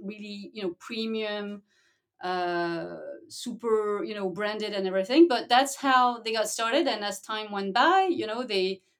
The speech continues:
they garnered an audience and there was demand for it. And, and this became this flywheel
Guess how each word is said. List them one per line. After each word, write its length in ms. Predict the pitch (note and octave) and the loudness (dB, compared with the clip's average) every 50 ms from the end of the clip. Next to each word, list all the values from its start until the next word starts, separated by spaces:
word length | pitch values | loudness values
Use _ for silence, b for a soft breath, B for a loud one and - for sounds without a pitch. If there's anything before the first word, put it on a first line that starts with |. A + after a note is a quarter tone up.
| _ | _
they 120 | - A3 G3+ | -6 -6 -6
garnered 440 | E3+ - G#3+ A3+ A#3+ A#3+ A#3+ A#3 | -4 -2 -2 0 0 0 0 0
an 140 | A3 G3+ F#3 | 2 2 2
audience 560 | F#3 G3+ G#3+ A3+ B3+ C#4 C#4+ D4+ D#4+ D#4+ E4 | 2 2 0 2 2 2 4 6 6 6 4
and 100 | A3 G3 | 4 0
there 80 | F#3+ F#3+ | -2 -2
was 140 | G3 F#3+ E3+ | -2 -4 -2
demand 460 | F3 F#3 F3+ G3 A3 B3 C4+ C4+ C4+ | -2 -2 0 0 0 0 0 0 0
for 180 | - A#3+ A#3 A#3+ | 0 -4 -2 0
it. 240 | B3+ D4+ E4+ - | 0 0 0 0
And, 240 | G#3 F#3 F#3+ F3+ F3 - _ _ _ _ _ _ - | -2 -2 -4 -4 -8 -12 _ _ _ _ _ _ -4
and 140 | F#3+ G3 F#3+ | -4 -2 -2
this 140 | A3 A3 | -2 -4
became 500 | F3 E3+ A3 A3+ - - A3+ G#3+ A3 A3 | -6 -6 -10 -10 -6 -6 -4 -4 -4 -2
this 300 | F#3+ G3 F#3 - - - _ | -2 -2 -2 -4 -6 -12 _
flywheel 600 | - A#3+ B3 B3 A3 G#3+ G3 G3+ G#3 A3 C4+ D#4+ | 0 0 0 0 0 -2 -2 -2 -2 -2 -4 -8